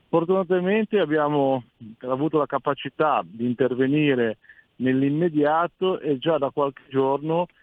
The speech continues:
abbiamo riattivato la viabilità sulla S P quarantuno Rossiglione Tiglieto, che è un'arteria importante perché in quella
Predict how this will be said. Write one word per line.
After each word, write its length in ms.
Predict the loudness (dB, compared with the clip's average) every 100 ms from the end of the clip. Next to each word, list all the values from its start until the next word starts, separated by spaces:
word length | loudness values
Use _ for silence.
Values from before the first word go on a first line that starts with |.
| _ _
abbiamo 520 | -4 0 0 2 0
riattivato 1080 | 0 -2 -6 -2 0 0 0 -2 -4 -4 -4
la 280 | -4 -2 0
viabilità 600 | 0 0 0 -2 0 -2
sulla 280 | -2 -2 -2
S 120 | -2 -6
P 140 | -6
quarantuno 760 | -2 -2 -2 -2 -2 0 0 0
Rossiglione 580 | -2 -4 -4 -2 0 -2
Tiglieto, 520 | -4 -2 0 -2 -6
che 80 | -8
è 40 |
un'arteria 680 | -4 -2 -2 -2 -2 -2 -2
importante 720 | -4 -4 -4 -2 -2 -4 -6
perché 540 | -6 -6 -4 -2 -2 -4 -20 _
in 140 | -8 -4
quella 320 | -2 0 -2